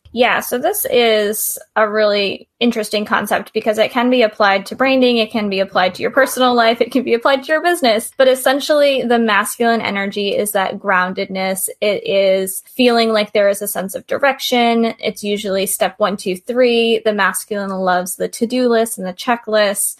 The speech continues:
um, and really just has a sense of of moving forward and expansion in a way that is,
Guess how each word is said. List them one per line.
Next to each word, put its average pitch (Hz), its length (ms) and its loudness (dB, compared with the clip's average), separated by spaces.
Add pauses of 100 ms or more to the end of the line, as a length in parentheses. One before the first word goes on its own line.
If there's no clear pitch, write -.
um, 196 720 0 (160)
and 247 180 4
really 247 240 4
just 247 200 0
has 208 380 2
a 214 80 4
sense 190 500 -4 (100)
of 196 600 2 (240)
of 220 160 4
moving 254 460 4
forward 208 440 2
and 208 160 -2
expansion 196 600 -4
in 196 140 -8
a 185 80 -4
way 180 360 0
that 175 340 -2
is, 180 480 -2